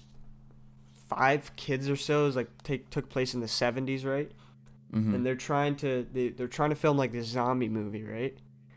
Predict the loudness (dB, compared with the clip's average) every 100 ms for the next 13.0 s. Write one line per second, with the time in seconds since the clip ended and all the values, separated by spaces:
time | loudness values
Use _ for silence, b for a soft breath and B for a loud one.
0 | B -20 -4 0 2 2 0 -4 -14 -20
1 | -20 -20 -20 -20 0 0 0 -4 -18 -16
2 | -8 -4 0 4 6 6 4 2 -2 -2
3 | -4 -4 -4 -12 -18 -10 -8 -4 0 2
4 | 2 4 4 4 0 0 0 0 0 0
5 | 0 -2 -4 -6 -4 -2 2 2 0 -2
6 | 0 2 0 -4 B B B B -6 -2
7 | -2 -2 -4 -2 -2 0 2 2 2 0
8 | 0 0 -2 -4 -8 -8 -4 -4 -2 -4
9 | -4 -10 -16 -18 _ _ 2 4 6 2
10 | -4 -6 2 6 8 8 8 8 6 4
11 | 2 0 0 8 10 12 10 4 -16 6
12 | 8 10 8 6 6 2 2 -4 -8 -12